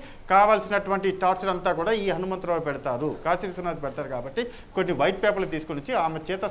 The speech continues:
సంతకాలు పెట్టించడం కోసం పెట్టడానికి ఇబ్బందులన్నీ కూడా ఈ ఇద్దరు ఆఫీసర్లు డ్యూటీ వేసుకొని, అంటే, షిఫ్ట్ల వారీగా కూడా, ఈ షిఫ్ట్ నువ్వు వెళ్తే ఇంకొక షిఫ్ట్ నేను వచ్చినట్టుగానే ఈ మొత్తం వ్యవహారం అంతా కూడా ఈ ఇద్దరు ఆఫీసర్లు అయితే నడిపారు.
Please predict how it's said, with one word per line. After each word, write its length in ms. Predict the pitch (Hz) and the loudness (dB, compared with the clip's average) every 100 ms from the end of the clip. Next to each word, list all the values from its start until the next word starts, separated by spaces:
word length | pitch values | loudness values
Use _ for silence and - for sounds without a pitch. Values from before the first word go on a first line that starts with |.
| - | -2
సంతకాలు 400 | 175 196 196 180 | -4 -2 0 0
పెట్టించడం 440 | 165 151 170 151 | -4 -4 -4 -4
కోసం 340 | 151 151 254 277 - - - 165 | -2 0 0 0 -4 -16 -6 -4
పెట్టడానికి 520 | 170 202 190 190 151 | 0 4 4 4 2
ఇబ్బందులన్నీ 600 | 135 180 170 165 143 131 | 2 2 4 2 2 -2
కూడా 380 | 127 120 220 - 165 | -2 2 2 2 -4
ఈ 60 | 185 | -2
ఇద్దరు 360 | 156 135 208 | -2 2 4
ఆఫీసర్లు 840 | 156 135 139 143 170 294 302 - - - 131 | 4 2 -2 -2 0 0 -2 -12 -18 -10 4
డ్యూటీ 280 | 240 302 277 | 6 8 8
వేసుకొని, 440 | 202 151 160 131 | 8 6 2 0
అంటే, 180 | 143 254 | 2 0
షిఫ్ట్ల 380 | 247 220 220 240 | 2 0 4 8
వారీగా 400 | 214 190 185 180 | 10 10 8 6
కూడా, 180 | 151 113 - | 4 0 -2
ఈ 260 | 208 202 214 | -2 -2 -2
షిఫ్ట్ 220 | 214 226 | -2 0
నువ్వు 260 | 196 196 | 0 0
వెళ్తే 320 | 202 196 - - - | 0 0 -2 -4 -2
ఇంకొక 220 | 202 214 214 | 2 4 2
షిఫ్ట్ 200 | 214 220 | 0 -2
నేను 240 | 214 180 165 | 0 0 0
వచ్చినట్టుగానే 760 | 165 147 131 131 123 135 247 269 - - | -2 -4 -4 -2 -2 2 0 0 -8 -4
ఈ 80 | 202 | 0
మొత్తం 420 | 185 202 - 226 | 0 0 0 2
వ్యవహారం 360 | 180 175 180 175 | 4 4 2 0
అంతా 140 | 175 | -2
కూడా 160 | 240 214 | 0 0
ఈ 180 | 185 | 0
ఇద్దరు 240 | 185 190 170 | 0 2 2
ఆఫీసర్లు 380 | 160 151 143 143 | 2 0 -6 -6
అయితే 120 | 170 | -4
నడిపారు. 460 | 156 135 151 226 | -6 -2 0 0